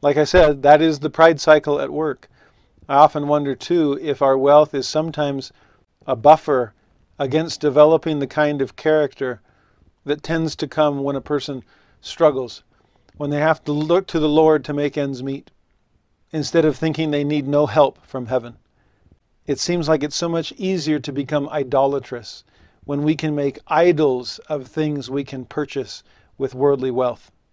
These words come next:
Alma the Younger was also a man of many words and spoke much flattery to the people. Sounds a lot like Sherem from Jacob chapter seven. Maybe this was a family trait.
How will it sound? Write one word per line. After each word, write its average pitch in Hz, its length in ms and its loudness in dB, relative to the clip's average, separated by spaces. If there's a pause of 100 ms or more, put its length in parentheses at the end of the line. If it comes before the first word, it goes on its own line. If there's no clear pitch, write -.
(460)
Alma 165 220 2
the 156 80 4
Younger 170 280 4
was 151 140 4
also 170 300 4
a 151 60 0
man 160 240 2
of 135 100 -4
many 156 240 -2
words 147 720 0 (460)
and 131 100 -10
spoke - 340 2
much 160 200 0
flattery 151 600 6
to 147 120 -8
the 131 100 -8
people. 127 420 -10 (720)
Sounds 139 260 -4
a 139 60 0
lot 139 200 2
like 139 180 -4
Sherem 151 500 -4
from 135 180 -10
Jacob 131 280 -4
chapter 135 300 -4
seven. 131 400 -6 (480)
Maybe 143 240 2
this 151 160 -2
was 139 100 -6
a 135 60 -4
family 151 400 -2
trait. 143 380 -4